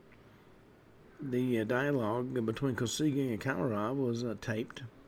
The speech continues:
He had a video phone conversation, and Kosygin was crying, told him he was a hero, and the guy's wife got on the line, and they talked for a while, and he told her how to handle their affairs and what to do with the kids. It was not,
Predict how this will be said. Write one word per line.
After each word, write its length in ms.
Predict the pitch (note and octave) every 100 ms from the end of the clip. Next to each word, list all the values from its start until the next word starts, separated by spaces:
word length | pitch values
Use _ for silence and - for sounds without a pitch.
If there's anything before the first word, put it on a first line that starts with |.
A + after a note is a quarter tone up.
| - - - - - - - -
He 60 |
had 80 | A#2+
a 40 |
video 360 | G#2 C#3 C#3+ A#2+
phone 260 | A#2 B2+ A2+
conversation, 720 | A#2+ C3 A2 - D3 C#3+ A#2+
and 100 | A#2+
Kosygin 440 | A#2 - C3+ D3
was 100 | B2+
crying, 480 | - - E3+ C3 C3 - - -
told 180 | C3 D3+
him 80 |
he 40 | D3
was 140 | C3+
a 40 | A2
hero, 380 | F#3 E3+ A2+
and 220 | D3 D#3 G#2 - - - - - -
the 60 | -
guy's 200 | G1+ G#2+
wife 300 | G2 B2+ B2+
got 180 | G2+ G#2+
on 180 | G#2 G2
the 140 | F#2 - - - -
line, 340 | A2+ G2 G#2+ C3+
and 200 | F#2+ E2 - - - - -
they 100 | A2+
talked 300 | - G#2 G2+
for 80 | G#2+
a 40 |
while, 300 | F#2+ G2+ A2
and 100 | C3+
he 80 | B2
told 340 | G2+ A#2 B2 A#2+
her 140 | A2+ - - - - -
how 100 | -
to 80 | -
handle 280 | C3 C#3+ C3
their 160 | C3+
affairs 420 | B2 - C3 C#3+
and 80 | C3+
what 80 | C3+
to 60 | B2
do 140 | D3+
with 80 | C#3
the 80 | -
kids. 500 | D#3+ E3+ B2+ - - - - - - - - - - - -
It 100 | A#2+
was 180 | B2+ A2
not, 240 | C#3+